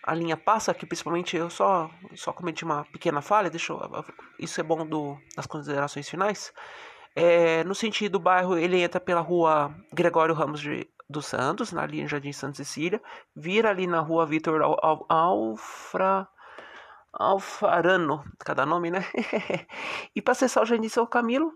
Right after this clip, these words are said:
ele pega a rua Dorvalina Tavares Prestes, tá bom? E na volta, ele só, como é mão de direção, ele vem, ele acessa Itavuvu através da rua José de Evidé Sobrinho, tá bom? Ah, aí é outra coisa, pra poder acessar o,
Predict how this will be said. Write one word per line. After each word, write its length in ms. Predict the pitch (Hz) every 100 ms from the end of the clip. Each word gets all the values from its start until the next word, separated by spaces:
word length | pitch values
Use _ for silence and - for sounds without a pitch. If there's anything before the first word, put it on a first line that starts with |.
| -
ele 120 | 226
pega 240 | 220 196
a 20 |
rua 180 | 190 196
Dorvalina 540 | 180 175 175 160 175 170
Tavares 460 | 170 156 160 175
Prestes, 580 | - 135 - - - - - _ _
tá 60 | -
bom? 180 | 196 320 - - - _ -
E 280 | 190 202
na 280 | 190 180 208
volta, 480 | 262 208 208 - - - _ - _ _ _
ele 380 | - 185 170 180
só, 340 | 170 156 165 - -
como 200 | - 156
é 100 | 160
mão 220 | 160 160
de 120 | 156 160
direção, 480 | 180 214 - 208 - _
ele 260 | - 180 190
vem, 340 | 175 - 180 -
ele 680 | 185 175 185 175 170 156 - -
acessa 340 | - - 170
Itavuvu 380 | - 170 165 175
através 260 | 185 180 175
da 60 |
rua 180 | 170 170
José 320 | 165 165 170
de 140 | 170 151
Evidé 480 | 160 165 160 165 -
Sobrinho, 540 | - - 202 147 123 135 _ _ _
tá 80 | -
bom? 160 | 226 320 - - - - - - - _ -
Ah, 480 | - 196 196 190 180
aí 300 | 190 190 175
é 60 | 190
outra 260 | 185 190
coisa, 260 | 185 165 156
pra 160 | 180 185
poder 260 | - 175
acessar 440 | 175 208 - 180 180
o, 240 | 165 160